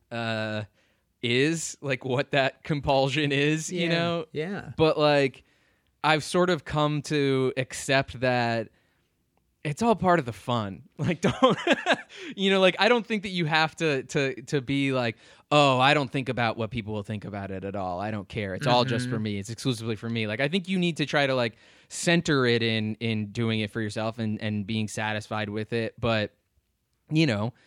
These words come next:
Speaker 2: It's almost
Speaker 1: putting
Speaker 2: like
Speaker 1: it out into the world and seeing how people react to it, that is, you know, part of the fun, and there's no
Speaker 2: Mm-hmm.
Speaker 1: point in denying it. <laughs>
Speaker 2: Absolutely, dude. And I, I feel like,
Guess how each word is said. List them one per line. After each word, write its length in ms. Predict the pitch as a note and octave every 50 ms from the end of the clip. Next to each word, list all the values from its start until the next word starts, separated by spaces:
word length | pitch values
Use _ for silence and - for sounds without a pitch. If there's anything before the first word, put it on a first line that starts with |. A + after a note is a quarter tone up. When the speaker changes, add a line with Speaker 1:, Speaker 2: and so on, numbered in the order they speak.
| _ _ -
Speaker 2:
It's 160 | D#3 C3+ -
almost 400 | E3+ E3+ F3 F#3 F#3+ F#3+ E3+ -
Speaker 1:
putting 160 | F#3 D#3 C#3+ D3
Speaker 2:
like 40 | F#3
Speaker 1:
it 60 | F3+
out 160 | F3 F#3 E3
into 160 | E3+ E3 E3+
the 100 | D#3 D#3
world 420 | C#3+ C3+ D3 D#3 D#3+ D#3+ D#3 D3+ C3+
and 140 | C3 B2
seeing 220 | - - D3 C#3+ C3+
how 120 | C#3 C3+ B2+
people 500 | - D#3 D3 C3+ - D3 C3+ C3 B2 A#2+
react 400 | B2 A#2+ A#2+ B2+ C#3+ C#3+ - -
to 140 | C#3 C3 A#2+
it, 180 | B2 A#2+ A#2
that 220 | - B2 C3 C#3 C#3
is, 460 | C#3 D3 D3+ D3+ C#3+ C3 A#2+ A#2 A2 _
you 200 | - D3 C#3+ B2+
know, 180 | A2 G#2+ G#2+ A#2
part 240 | A#2 - C3+ C3+ C3+
of 40 | A2+
the 60 | A2
fun, 340 | - - C#3 C#3+ C3+ A#2+ A2
and 100 | G#2+ A2
there's 180 | A2+ A2 A2
no 360 | A#2 B2 A#2+ A#2 A#2 A2+ A2 - _ _ _ _ B2+
Speaker 2:
Mm-hmm. 220 | B2+ A#2+ A2+ A#2
Speaker 1:
point 180 | D#3+ D#3+ D#3 -
in 60 | D3+
denying 520 | C3 B2+ B2+ B2+ C3 C#3 C3+ A#2+ A#2 A2+ A2+
it. 200 | A2+ A#2+ - - - G#3 - - B3+
<laughs> 280 | - - - C4 - -
Speaker 2:
Absolutely, 760 | D4 A#3 F#3 F#3+ - - G#3+ A3+ A#3+ C4 C4+ A3 D#3 C#3 A#2+
dude. 260 | A2+ A#2 A#2+ C3 C#3+
And 140 | D3 C#3+ C#3+
I, 320 | C#3+ C#3+ C3+ C3+ - C#3
I 40 | C3+
feel 300 | C3 - - D3+ D3+ D3 D3
like, 480 | C#3+ C3+ C3 B2 B2 A#2+ A2+ - -